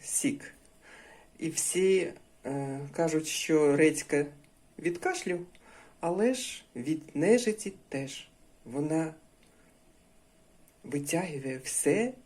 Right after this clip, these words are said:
що не потрібно там в носі чи в легенях. Так. А ви знали? Ні? Та знали, тільки забули.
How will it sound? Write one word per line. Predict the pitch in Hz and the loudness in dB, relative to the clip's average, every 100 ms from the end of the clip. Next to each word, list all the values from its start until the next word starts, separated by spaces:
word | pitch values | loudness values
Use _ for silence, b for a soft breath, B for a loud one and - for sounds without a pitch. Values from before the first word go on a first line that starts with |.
| _ _ _ _ _ | _ _ _ _ _
що | - - 156 | -8 0 2
не | 160 | 4
потрібно | 156 147 160 123 135 | 4 2 -2 -2 -6
там | 139 127 135 | -6 -4 -6
в | 143 135 | -4 0
носі | 175 208 170 | 2 2 0
чи | 170 - 151 151 B B B B B B _ _ _ _ - - _ _ _ _ - - | -2 -2 -2 -2 B B B B B B _ _ _ _ -20 -20 _ _ _ _ -14 -12
в | 127 120 127 | -8 -6 -4
легенях. | 120 110 104 113 - - - _ _ _ - | -4 -6 -6 -8 -14 -20 -20 _ _ _ -18
Так. | 120 117 - - _ _ _ _ _ _ _ _ _ _ _ _ _ _ _ _ _ _ _ - _ _ - | -16 -16 -20 -20 _ _ _ _ _ _ _ _ _ _ _ _ _ _ _ _ _ _ _ -20 _ _ -6
А | 180 | 0
ви | 196 | 2
знали? | 262 349 381 220 - - - - - | 2 2 2 -2 -6 -20 -20 -14 0
Ні? | 233 302 - B B B B | 2 2 -2 B B B B
Та | - | -6
знали, | 180 165 226 240 170 127 - - - | -2 2 4 4 2 0 -4 -12 -20
тільки | - 156 143 139 | -8 -8 -2 0
забули. | 147 143 131 123 131 | 2 0 -2 -8 -10